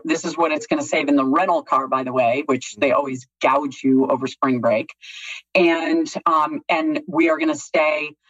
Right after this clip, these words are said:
on the non-beach side and across the street. And so we will be saving X thousand of dollars by doing it that way. So I actually walked them through it. I said, "My job is secure. That I'm, I'm not worried about.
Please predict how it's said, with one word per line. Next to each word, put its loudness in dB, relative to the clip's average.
on 2
the -2
non-beach 0
side 0
and 2
across -2
the -8
street. -2
And 2
so 2
we 0
will 2
be 0
saving 0
X 0
thousand 0
of -4
dollars 0
by 4
doing 0
it 0
that 2
way. -4
So 2
I 2
actually -2
walked 0
them 0
through -2
it. -2
I 2
said, -2
"My 0
job 0
is -8
secure. -2
That 2
I'm, -2
I'm -2
not -2
worried -2
about. -2